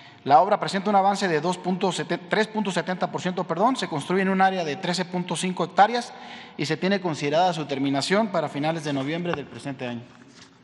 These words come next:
La que sigue, por favor. De igual manera, en el tramo siete, localizado a una distancia de diez kilómetros de la zona arqueológica de Calakmul,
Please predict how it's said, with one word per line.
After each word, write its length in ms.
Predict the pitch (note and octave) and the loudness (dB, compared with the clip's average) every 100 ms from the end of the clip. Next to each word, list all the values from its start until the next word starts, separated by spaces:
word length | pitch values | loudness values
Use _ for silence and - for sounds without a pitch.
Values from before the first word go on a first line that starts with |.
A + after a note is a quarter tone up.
| _ _ _ _ _ _ - | _ _ _ _ _ _ -20
La 100 | B2+ | -18
que 100 | C#3 | -10
sigue, 240 | F3+ F#3 | -4 -2
por 160 | F3+ D#3 | -2 0
favor. 500 | D#3 G3 G#3+ - - - - - - - - _ _ _ - - - | 2 2 0 -8 -18 -20 -20 -20 -20 -20 -20 _ _ _ -20 -20 -6
De 100 | - | 0
igual 180 | D#3 G3+ | 4 4
manera, 300 | A3+ A3 A#3+ | 4 2 2
en 100 | A3 | 0
el 80 | D#3+ | 0
tramo 260 | F#3 G#3 F#3+ | 0 0 0
siete, 240 | G3 G#3+ | 0 0
localizado 480 | F#3 D3 C#3+ E3 G3+ | 0 -2 -2 0 0
a 40 | |
una 120 | G3+ | 0
distancia 500 | F3 C#3 F3+ F#3+ G3+ | 0 0 0 0 -2
de 120 | F3 D3+ | -2 0
diez 240 | F3 F3+ | -2 -2
kilómetros 580 | F#3 F3 G3 G3+ F#3 D#3+ | 0 2 2 -2 -4 -2
de 80 | C#3+ | -2
la 140 | C3 | -2
zona 240 | E3 F3 | -2 0
arqueológica 880 | E3 - C#3 D#3+ F3+ F3 D3+ C#3+ G#2 C#3 | -2 -2 -2 -2 -2 -4 -2 -2 -4 -6
de 120 | C3+ | -2
Calakmul, 600 | C3+ C3+ C3+ D3 F#3+ A#3+ | 0 0 -2 0 0 0